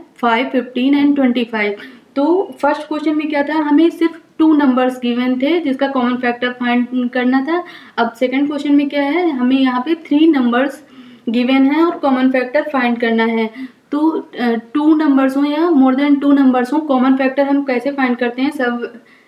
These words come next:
same वैसे ही हमें common factor find करना है। जैसे सब, जो भी number हमें गिव-, given है, सबसे पहले हम उसका factor find करते हैं, then जो भी common numbers होते हैं वो common factor में लिखते हैं। जैसे इसका A part है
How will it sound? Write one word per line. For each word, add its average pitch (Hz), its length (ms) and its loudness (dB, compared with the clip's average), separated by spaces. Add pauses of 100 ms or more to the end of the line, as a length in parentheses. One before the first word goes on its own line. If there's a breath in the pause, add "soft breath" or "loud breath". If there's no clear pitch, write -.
(200 soft breath)
same 277 300 2
वैसे 233 320 0
ही 320 140 4
हमें 269 200 0
common 247 260 -2
factor 247 360 -2
find 240 260 -2
करना 254 220 0
है। 302 180 -2
जैसे 247 400 -2
सब, 214 340 -4
जो 233 240 2
भी 262 160 2
number 269 320 2
हमें 247 240 -2
गिव-, 240 260 0
given 233 320 0
है, 294 80 -4
सबसे 262 260 -4
पहले 254 260 -4
हम 247 160 -8
उसका 330 260 -10 (560 loud breath)
factor 254 440 -2
find 262 280 -2
करते 254 240 -2
हैं, 277 260 0
then 320 280 0 (880)
जो 240 180 2
भी 269 140 0
common 247 320 0
numbers 240 460 0
होते 240 180 0
हैं 302 280 0
वो 285 200 2
common 254 340 0
factor 240 400 -2
में 302 140 4
लिखते 277 280 -2
हैं। 220 280 -4 (380 loud breath)
जैसे 220 320 0
इसका 247 380 -4 (120)
A 240 120 2 (100)
part 214 300 -2
है 254 200 -2